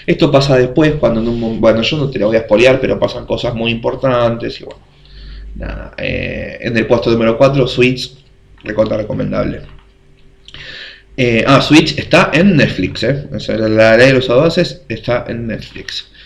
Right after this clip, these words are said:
Eh, número tres, y no escribí nada yo acá, eh, todas las de Marvel en Netflix. Todas las de Marvel en series, en series, Jessica Jones, Luke Cage, eh, Iron Fist,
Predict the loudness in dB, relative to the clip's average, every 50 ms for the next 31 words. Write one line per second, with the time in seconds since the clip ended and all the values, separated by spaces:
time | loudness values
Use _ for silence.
0 | -20 -20 -20 -18 -18 -20 -20 _ _ _ _ 2 2 4 4 4 4 6 6 6
1 | 6 6 4 4 4 4 2 2 2 0 2 4 6 6 6 6 6 6 6 4
2 | 4 2 0 2 2 0 2 2 0 0 0 -2 -4 -6 -6 -6 -4 -6 -6 -6
3 | 0 4 6 8 8 8 6 4 2 2 4 4 4 6 6 6 4 4 2 -2
4 | -4 -8 -8 -8 -6 -2 -2 -2 -2 -2 -6 -8 -8 -8 -10 -12 -2 2 4 6
5 | 6 6 6 6 6 6 8 8 8 8 8 6 6 6 4 4 4 4 6 6
6 | 6 8 6 6 6 4 2 -2 -12 -16 -18 -18 -16 -16 -18 -18 -20 _ _ _
7 | _ _ _ _ _ _ _ _ 0 0 0 -2 -2 0 2 4 4 4 4 2
8 | 0 -8 -12 -16 -16 -14 -14 -14 -14 -14 -4 0 4 4 6 4 4 2 2 2
9 | 4 4 6 6 4 4 2 -2 -8 -12 -18 -18 -20 _ _ _ 0 2 2 4
10 | 4 4 4 6 6 6 6 6 4 0 -2 -10 -20 -20 -20 -20 -20 -20 -20 -20
11 | -20 _ _ _ _ _ _ _ -20 -20 -20 -20 _ _ _ -20 -20 -20 -20 _
12 | _ _ _ _ -2 -2 -2 -2 0 2 2 4 4 2 2 0 2 6 6 6
13 | 6 4 -2 -6